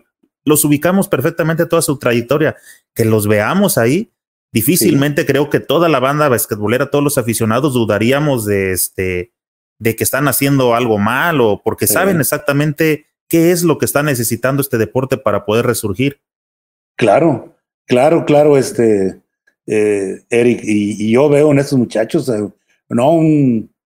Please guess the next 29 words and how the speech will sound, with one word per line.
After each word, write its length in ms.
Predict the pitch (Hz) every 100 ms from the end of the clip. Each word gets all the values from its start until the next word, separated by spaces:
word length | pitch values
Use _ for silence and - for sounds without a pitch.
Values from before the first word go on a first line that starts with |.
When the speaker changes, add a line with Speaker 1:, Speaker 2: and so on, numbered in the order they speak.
| _ _ _ -
Speaker 2:
un 120 | 135
destino 320 | 147 147 147
muy, 140 | 143
muy, 300 | 143 123 131
muy 180 | 143 135
promisorio 580 | 156 131 113 110 104 113
en 100 | 98
ellos, 320 | 95 92 85
¿eh? 280 | 107 147 147 _ _ _ _
Y 400 | 117 120 117 120
la 120 | 113
disposición, 540 | 117 - 113 127 170 185 -
y 80 | -
aparte 400 | 123 - 196 202
de 160 | 208 196
esto, 200 | 202 180
no, 200 | 175 175
no, 300 | 165 139 - _ _
son, 320 | - 175 226
son 200 | - 208
ellos, 240 | 226 233 170
eh, 320 | 120 95 -
los 200 | 127 123
que 80 | 131
encabezan 500 | 113 117 151 175 147
el 80 | 107
grupo 320 | 117 123 101
este, 240 | - - _
¿verdad? 200 | 113 147